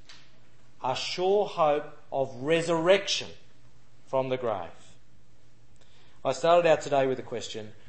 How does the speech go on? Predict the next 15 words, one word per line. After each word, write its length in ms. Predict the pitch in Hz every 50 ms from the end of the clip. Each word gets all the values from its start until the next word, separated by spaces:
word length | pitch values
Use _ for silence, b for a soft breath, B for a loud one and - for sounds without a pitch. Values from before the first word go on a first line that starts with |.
| b b b
"Where 240 | 127 147 156 170 170
would 180 | 160 160 135
you 120 | 135 147 139
go 200 | 127 139 135 131
to 80 | 127
look 240 | 120 117 131 127 -
for 120 | - 123 117
Jesus?" 680 | 117 - 113 107 98 101 98 71 - - - - - - - - - - - - - - - - -
And 100 | 113 117
I 60 | 117
end 200 | 127 143 143 131
with 100 | 120 117
this 160 | 117 123 123 135
other 180 | 120 113 101
question. 500 | 98 - 92 - - - 104 90 90 90